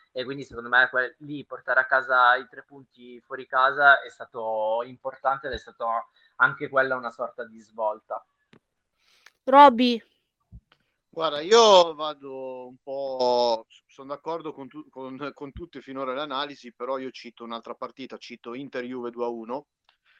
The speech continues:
Speaker 3: perché quella è stata forse la partita dove ho visto la Juve concedere di più alle avversarie. L'Inter aveva avuto delle palle gol importanti, ha fatto fatica a segnare,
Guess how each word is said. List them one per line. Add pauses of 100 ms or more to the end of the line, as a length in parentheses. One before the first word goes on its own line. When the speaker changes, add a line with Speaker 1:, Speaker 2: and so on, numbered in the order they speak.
(160)
Speaker 3:
perché
quella
è
stata (400)
forse
la
partita
dove
ho
visto
la
Juve
concedere
di
più
alle
avversarie. (560)
L'Inter
aveva
avuto
delle
palle
gol
importanti,
ha
fatto
fatica
a
segnare,